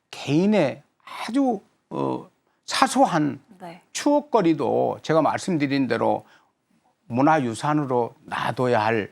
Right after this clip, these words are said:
Speaker 1: 어, 남겨야 할 우리가 의무가 있다 생각합니다.
Speaker 2: 네.
Speaker 1: 그래서 저는 이런, 어, 모든 자료를, 어, 데이터베이스화 해가지고 지금 현재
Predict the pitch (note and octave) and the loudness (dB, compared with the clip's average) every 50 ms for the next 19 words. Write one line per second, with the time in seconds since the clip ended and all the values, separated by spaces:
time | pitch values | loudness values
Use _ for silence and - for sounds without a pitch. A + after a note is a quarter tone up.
0 | _ _ - A2 G#2+ G#2+ A2 - - - - C#3 D3 D3 F3 F3+ E3 D3 - - | _ _ -4 -2 -2 -2 -4 -2 -2 0 2 4 4 4 4 4 4 4 4 4
1 | A2+ A#2+ B2 B2+ B2+ B2 A2+ A2+ A#2 A#2 A2+ G#2+ F2 B2 D#3 G3+ G3+ D#3+ C3+ A2 | 2 2 0 0 -2 -4 -4 -2 0 2 0 2 2 2 2 2 2 2 2 2
2 | A2 - A#2 G#2+ - - B2+ A#2 A#2 A2 F#2 - - A2 G#2 F#2 - - - D3+ | 0 0 -4 -4 -4 -6 -4 -2 -2 -2 -2 -4 -8 -8 -8 -8 -6 -2 0 2
3 | E3 D#3 E3+ C#3 - - - - - - - - - - - C3+ D3 E3+ F3+ D#3 | 2 4 2 0 0 -2 -8 -16 -16 -16 -16 -16 -10 -4 0 2 4 4 4 4
4 | C3 C#3+ E3 D#3+ C3 G2+ - - - _ _ - C3 C3 C#3 E3 E3+ F3 E3+ D#3+ | 4 4 4 2 2 0 -4 -10 -18 _ _ -6 -4 0 2 2 2 2 2 0
5 | C#3 A#2+ - - - C3+ B2+ B2 B2 B2 B2 B2 - - B2+ C3+ D#3 F3 G3 G3 | -2 -4 -6 -6 -4 -2 -2 -2 -2 -2 -2 -4 -4 -2 0 2 2 2 2 2
6 | G#3+ G3+ F3+ D#3 - - A2+ C3 D3+ D3+ C#3 B2 A2+ A2+ A#2 A#2 A2+ G#2 - - | 0 0 0 -2 -2 -2 -2 0 0 0 0 0 -2 -2 -2 -2 -4 -6 -8 -12
7 | _ _ _ _ _ - - A#2 A2+ - - - - B2+ C#3+ D3 - - D#3 C#3+ | _ _ _ _ _ -16 -14 -10 -10 -10 -10 -6 -2 -2 -2 0 2 2 4 4
8 | C#3 C3+ C3+ B2+ B2+ A#2+ A#2+ - - B2+ G#2+ A#2 A#2+ A2+ G#2+ G#2 - - _ _ | 4 4 2 0 -2 -2 -4 -4 -4 -2 0 2 2 2 2 0 -2 -8 _ _
9 | _ - E3+ F3 E3 D3+ C#3+ B2+ A#2 A2 A2 G2 - - A#2 A2+ A2+ G#2 C#3+ C#3 | _ -2 0 2 4 4 4 2 0 -2 -4 -4 -6 -6 -6 -6 -4 -2 -2 -2
10 | C3+ A#2+ G2 F2+ G#2 A2 A2+ F#2+ - | -2 -2 -2 0 0 0 0 -2 -2